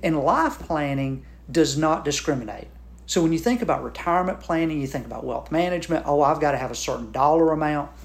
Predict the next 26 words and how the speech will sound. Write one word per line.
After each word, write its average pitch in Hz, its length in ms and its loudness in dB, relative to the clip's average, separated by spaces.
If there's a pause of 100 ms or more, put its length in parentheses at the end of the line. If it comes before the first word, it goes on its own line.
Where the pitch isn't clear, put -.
(400)
Life 208 440 0
planning 156 380 -2
is 127 140 -4
for - 240 -10
everyone. 113 580 -8
There's 131 300 -6
no 143 240 4
account 175 340 0
minimums 156 380 0
for - 180 -2
life 127 300 0
planning, 120 440 -8 (400)
and 143 120 0
it 135 140 -6
meets 165 480 -2
you 175 140 -4
where 143 240 2
you 175 360 0
are, 107 280 -2 (560)
and 147 140 2
it's - 320 -6
very, 170 440 4
very 143 280 2
much 131 380 -4
individualized. 120 1120 -4 (280)
So 139 320 2